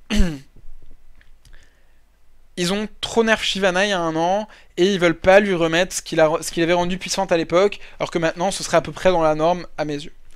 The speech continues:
J'aime pas trop ces changements, ça lui permet de deal un peu plus et de push plus facilement avec le E, mais c'était déjà une D S au niveau de l'A O E,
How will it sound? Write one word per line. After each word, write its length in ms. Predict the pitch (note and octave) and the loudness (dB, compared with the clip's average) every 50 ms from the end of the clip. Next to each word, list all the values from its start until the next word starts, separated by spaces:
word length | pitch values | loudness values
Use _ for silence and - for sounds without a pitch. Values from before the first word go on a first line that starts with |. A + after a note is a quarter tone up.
| - - - - - - - - - | -18 -18 -18 -20 -20 -18 -14 -6 0
J'aime 220 | E3 G#3 A3 G3+ | 0 0 2 4
pas 160 | - A#3+ B3 | 4 4 4
trop 220 | B3 - - B3+ A3+ | 4 2 -4 -4 -2
ces 120 | - A3+ | -2 -4
changements, 580 | F#3+ G#3 G3 F3+ E3+ F3+ F3+ F#3+ G#3 A#3+ B3+ - - - - - _ | -2 -2 -4 -4 -2 0 0 0 0 0 -2 -6 -10 -16 -20 -20 _
ça 640 | - - - - - G3+ G3+ G3+ G#3+ A3 A3+ A3+ - | -12 -10 -6 0 2 4 6 6 8 8 6 6 4
lui 140 | F#3 F#3+ F#3+ | 2 -2 2
permet 260 | - G#3+ G#3+ A3+ A3+ | 2 2 4 4 0
de 40 | F#3 | -2
deal 160 | E3 F#3 G3 | -2 0 0
un 100 | G#3 F#3+ | 0 0
peu 100 | G#3 G#3+ | 0 -4
plus 240 | G3 - B3 A3 G#3 | -4 -4 -4 -4 -4
et 120 | F3 - - - - - - | -6 -6 -10 -16 -20 -16 -14
de 160 | E3 D#3+ F3+ E3 - - - | -10 -8 -8 -10 -10 -12 -10
push 300 | - - D4+ D4 - - | -6 -4 -2 -2 -4 -6
plus 140 | - C4 A#3 | -8 -10 -4
facilement 520 | - A#3 G#3+ G3 - - G#3 G3+ G#3+ B3 | -2 -2 -2 -2 -2 -6 -6 -6 -4 -2
avec 240 | C4+ B3 G#3 F3+ - | 0 2 2 0 0
le 140 | G3 F#3 - - | -4 -6 -6 -4
E, 200 | A3 A#3+ C4 - - - - - - | -4 -4 -4 -6 -8 -16 -20 -18 -12
mais 80 | - E3 | -10 -8
c'était 140 | - - F#3+ | -4 -4 -2
déjà 160 | F3+ G3 A#3 | -2 0 0
une 200 | A3 G3 F3+ F3 | 0 0 -2 0
D 100 | D#3+ G#3 | 2 4
S 200 | A#3 A#3 A3+ - - | 4 4 2 0 -2
au 80 | - | -2
niveau 180 | F3 F#3 F3+ G#3 | -2 0 -2 -2
de 80 | G3+ F#3 | 0 2
l'A 120 | F#3 F3 | 4 4
O 160 | F3 F#3 G3 | 4 4 4
E, 120 | G#3+ A3 | 2 0